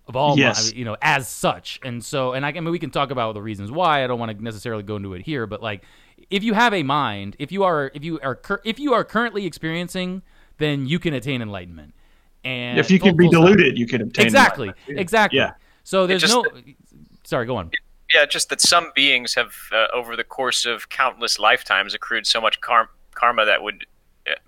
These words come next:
Speaker 3: prevent that from occurring. And so it would take, like you said, a very long time to work through all of that.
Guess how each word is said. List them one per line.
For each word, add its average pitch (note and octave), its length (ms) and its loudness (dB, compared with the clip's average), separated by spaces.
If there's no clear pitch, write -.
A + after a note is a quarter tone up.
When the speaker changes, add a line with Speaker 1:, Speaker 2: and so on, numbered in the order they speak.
Speaker 3:
prevent B2 340 0
that G2 160 2
from G2 140 -12
occurring. D#2+ 520 0
And G#2+ 100 -10
so A2 200 0
it F2 60 -8
would G2+ 120 -8
take, G#2+ 280 0
like G2 200 0
you G#2 80 -4
said, G2+ 360 4
a G#2+ 120 4
very A2+ 540 4
long F#2+ 280 -4
time F#2+ 360 0
to - 120 -14
work F#2+ 200 -10
through A#2+ 220 -6
all C#2+ 140 -2
of - 100 -10
that. - 280 -6